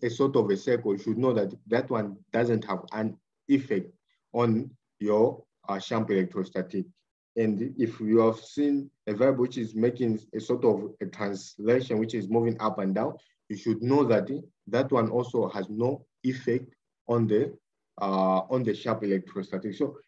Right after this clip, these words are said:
basically, when we're talking about the invariance, you have to look or you have to search for which one doesn't affect my champ electrostatic when I do the rota-, when I do, uh, the, the, when I do the movement.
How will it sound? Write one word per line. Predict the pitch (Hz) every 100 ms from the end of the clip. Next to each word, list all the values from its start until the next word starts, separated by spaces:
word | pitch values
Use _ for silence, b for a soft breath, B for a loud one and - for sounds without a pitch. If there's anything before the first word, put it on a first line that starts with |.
| _ _ _ _ _ -
basically, | 113 156 170 151
when | 117 113
we're | 113
talking | 135 131
about | 110 104
the | 104
invariance, | 117 104 127 131 135 175 _
you | 101 120
have | 135 -
to | 131 - _ _ _ _ _
look | 107 131 147 147 _ _ -
or | 107 107
you |
have | 123 -
to | 117
search | - 139 123 -
for | - 117 - _ _ -
which | 120 175
one | 156 123 113 110
doesn't | 127 135 127 113 - -
affect | 107 - 139 143 - _ _
my | 98
champ | 95 127 120
electrostatic | 107 98 - 98 - 95 135 139 _ _ _
when | 104 110 110
I | 117
do | 104 123
the | 131 113
rota-, | 104 98 117 113
when | 110 110
I | 101
do, | 98 120 127
uh, | 110 104 98
the, | 98 98 95 92
the, | 95 95 185 - _ _ _ _ _ _ - -
when | 113
I | 117
do | 117 139
the | 120
movement. | 113 113 104 92 95